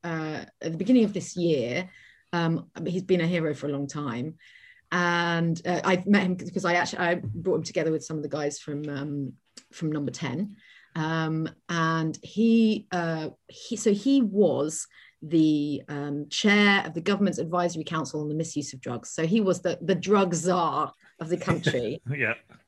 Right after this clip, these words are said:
Speaker 1: Um, and then under, um, he got in trouble, uh, initially for saying, uh, that taking ecstasy was less dangerous than riding a horse, which he said in a lecture
Speaker 2: Yeah.
Speaker 1: to university students. He actually,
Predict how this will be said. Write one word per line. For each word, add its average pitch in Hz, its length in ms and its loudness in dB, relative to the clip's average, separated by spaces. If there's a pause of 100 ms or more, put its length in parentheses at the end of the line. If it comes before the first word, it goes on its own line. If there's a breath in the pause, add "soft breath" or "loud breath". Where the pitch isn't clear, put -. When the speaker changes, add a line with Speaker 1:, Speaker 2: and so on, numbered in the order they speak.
Speaker 1:
Um, 202 500 4
and 214 180 8
then 247 360 4
under, 254 680 2
um, 180 640 0
he 214 140 4
got 254 180 4
in 330 120 2
trouble, 180 680 2
uh, 185 160 0
initially 233 480 4
for 208 80 -4
saying, 185 600 0 (120)
uh, 156 500 -4 (220)
that 165 400 -2 (200)
taking 190 460 -2
ecstasy 170 500 -4
was 156 180 -2
less 170 320 0
dangerous 160 500 2
than 156 160 -6
riding 156 380 -2
a 147 40 -6
horse, - 540 -4 (220 loud breath)
which 220 160 2
he 254 100 4
said 285 280 2
in 247 120 6
a 226 60 6
lecture 220 760 2 (220)
Speaker 2:
Yeah. 123 120 2
Speaker 1:
to 220 60 6
university 220 480 4
students. 165 480 -2
He 220 80 2
actually, 220 400 0